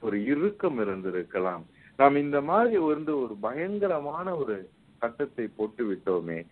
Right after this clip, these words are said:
இது சரிதானா? நாமே நமக்கு நஷ்டம் ஏற்படுத்தும்படியாய் நடந்து கொண்டிருக்கிறோம். அப்படியெல்லாம் அவர் யோசித்திருக்கலாம்.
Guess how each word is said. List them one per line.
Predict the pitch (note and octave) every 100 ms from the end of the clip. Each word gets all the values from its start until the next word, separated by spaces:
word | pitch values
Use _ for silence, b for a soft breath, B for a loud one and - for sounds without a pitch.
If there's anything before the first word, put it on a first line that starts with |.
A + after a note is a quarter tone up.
| _
இது | A#2 G#2 F#2+
சரிதானா? | G2 G2 G#2 F#2+ E2+ E2 E2+ E2 - - _ - - - - -
நாமே | A#2+ D#3+ G3 A3+
நமக்கு | B3 G#3 D3 - B2
நஷ்டம் | G#2+ - - D#3
ஏற்படுத்தும்படியாய் | A#2+ A#2 - A2 G#2+ A2+ G2+ G2+ G2+ G2+ G2
நடந்து | F2 F#2 G2+
கொண்டிருக்கிறோம். | F#2+ F2+ F2 E2+ - E2+ E2 _ - _
அப்படியெல்லாம் | - F3 G3 G3 C4
அவர் | C4 D3 G2 F2+
யோசித்திருக்கலாம். | F2 G#2+ G#2+ - - F#2 F#2 - - -